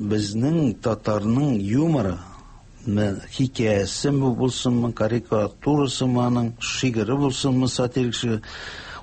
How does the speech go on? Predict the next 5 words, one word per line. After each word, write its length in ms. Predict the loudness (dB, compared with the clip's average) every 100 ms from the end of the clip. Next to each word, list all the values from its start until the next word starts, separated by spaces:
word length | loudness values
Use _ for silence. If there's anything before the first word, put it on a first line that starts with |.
| 0
ул 260 | 2 0 -4 -12
татар 560 | -4 -4 0 2 2 0 -4
үз-үзеннән 880 | 0 0 0 0 0 0 0 0 -2 -4
көләргә 500 | -2 0 0 -2 -4
тиеш, 440 | -6 -14 -12 -12